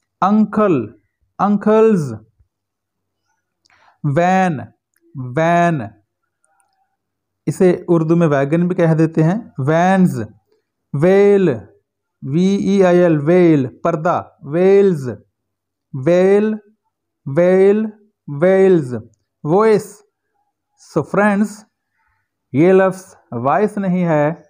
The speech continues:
वॉइस, वॉइस, voices, voices। week, hafta, weeks। word, words, word नहीं लफ्ज़, word नहीं, word।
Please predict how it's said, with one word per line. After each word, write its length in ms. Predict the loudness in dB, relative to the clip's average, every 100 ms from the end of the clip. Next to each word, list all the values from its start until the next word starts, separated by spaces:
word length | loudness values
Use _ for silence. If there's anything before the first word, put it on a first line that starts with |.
| _ _ -6
वॉइस, 600 | -2 0 -2 -6 -14 -20 _ _ _ _ _ _ -4
वॉइस, 680 | 0 2 2 0 -4 -20 -20 _ _ _ _ _ -4
voices, 840 | 0 2 0 0 2 2 2 -2 -4 -12 _ -10
voices। 840 | -2 0 0 0 0 2 4 2 0 -6 -20 _ _ -2
week, 520 | 2 4 2 2 -4 -16 -18 _ -6
hafta, 600 | -6 -4 -2 -2 -4 -12 _ -10
weeks। 640 | -2 0 0 -2 -8 -10 -10 -10 _ _ _ _ _ _ 0
word, 580 | 2 2 2 -2 -4 -10 _ _ _ _ _ -12
words, 680 | -2 0 2 2 0 -2 -6 -12 _ _ _ _ _ _ _ -6
word 340 | -2 0 0
नहीं 240 | 0 -2 -4
लफ्ज़, 280 | -4 -6 -12 -10
word 300 | -2 0 0
नहीं, 280 | 0 -2 -4 -2
word। 720 | 2 2 4 2 2 0